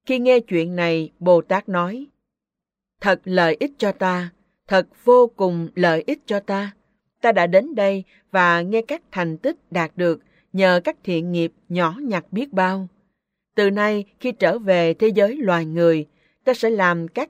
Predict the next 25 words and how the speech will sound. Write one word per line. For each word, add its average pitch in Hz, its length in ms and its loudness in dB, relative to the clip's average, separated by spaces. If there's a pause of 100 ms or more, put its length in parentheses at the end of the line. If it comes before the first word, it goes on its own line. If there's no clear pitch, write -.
(120)
thiện 170 300 -4
nghiệp 170 200 -2 (180)
như 180 400 -2
bố 202 260 -2
thí, 208 320 -4 (100)
vân 185 200 -2
vân." 190 280 -2 (1600)
Rồi 180 280 6
Bồ 170 200 2
Tát 247 300 -8 (260)
thốt 240 200 -2
lên 196 240 0
lời 160 340 0
cảm 170 280 -2
hứng 233 280 -6
này: 165 340 -4 (1120)
Hôm 196 320 2
nay 175 340 -2 (140)
ta 220 120 2
may 214 260 -4
mắn, 202 380 -6 (440)
rạng 175 400 0
đông 226 300 -2 (160)
thật 170 240 -4 (160)
tốt 285 200 0